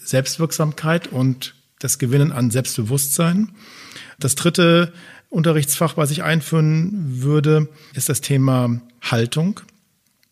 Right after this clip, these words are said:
Das vierte ist das Thema Gegenwart. In der Gegenwart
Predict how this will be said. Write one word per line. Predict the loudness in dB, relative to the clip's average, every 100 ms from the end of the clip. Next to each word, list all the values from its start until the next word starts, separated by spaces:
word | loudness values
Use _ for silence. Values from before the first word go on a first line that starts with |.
| _ _
Das | -4 0
vierte | 0 0
ist | 0 -2 -2
das | 0
Thema | 2 4 4 2 -2 -10 _ _ _ 0
Gegenwart. | 2 4 2 2 -2 -4 -14 _ _ _ _ _ _ _ -2
In | 0
der | 0 -2
Gegenwart | 0 -2 0 0 0 0 -4 -8